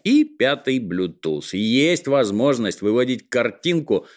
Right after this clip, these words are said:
на внешний экран через порт H D M I, что полезно при просмотре видео в домашних условиях. В отличие от многих производителей игровых ноутбуков, H P крайне серьёзно относится ко встроенной в ноут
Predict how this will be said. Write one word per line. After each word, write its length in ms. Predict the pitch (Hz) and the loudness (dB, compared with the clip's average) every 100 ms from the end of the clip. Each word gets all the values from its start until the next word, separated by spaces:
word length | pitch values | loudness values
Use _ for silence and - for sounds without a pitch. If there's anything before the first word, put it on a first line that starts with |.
| _ - | _ -4
на 140 | 107 | -2
внешний 520 | 117 226 226 175 123 | 0 -2 -2 -2 -2
экран 420 | 90 98 95 90 - | 0 0 0 -4 -2
через 320 | 185 214 - | -2 0 -4
порт 420 | - 120 131 - - | -2 -2 -2 -6 -6
H 280 | 110 104 90 | -4 -4 -6
D 320 | 85 87 85 | -4 -2 -2
M 180 | 82 78 | -4 -6
I, 180 | 71 - - - | -8 -10 -16 -12
что 300 | - 127 185 | -4 0 0
полезно 580 | 220 311 294 254 247 233 | 0 0 2 2 0 -4
при 260 | 139 143 113 | 0 0 0
просмотре 520 | - 117 127 92 95 | -2 -4 -2 -2 -2
видео 520 | 92 175 180 90 - - | -2 -2 0 0 -4 -10
в 120 | 85 | -2
домашних 500 | 95 85 76 92 107 | -2 -2 -6 -6 -4
условиях. 680 | 139 202 135 76 69 - - | 0 2 2 0 -6 -10 -10
В 120 | - 127 | 0 0
отличие 560 | 202 190 240 190 202 | 0 0 0 2 2
от 100 | 151 | 2
многих 420 | 147 175 196 165 | 2 2 2 0
производителей 800 | - 147 120 127 135 165 131 120 | 0 0 2 2 0 -2 0 0
игровых 400 | 113 127 135 - | 2 2 2 0
ноутбуков, 640 | 117 107 107 156 - 98 - | 0 0 2 0 2 0 2
H 300 | 156 160 - | 2 2 0
P 300 | 214 202 - _ - | 0 0 -4 _ -2
крайне 640 | 117 165 254 294 247 247 | 0 2 0 0 0 -2
серьёзно 800 | - 208 175 156 175 170 143 139 | 0 0 0 2 2 2 2 0
относится 640 | 127 123 156 - 143 139 | 0 0 -2 -2 -2 -2
ко 180 | 127 113 | -2 -2
встроенной 640 | 107 - 127 127 117 110 98 | -4 -2 2 2 2 0 0
в 100 | 113 | 0
ноут 460 | 170 175 165 - | 0 2 0 -4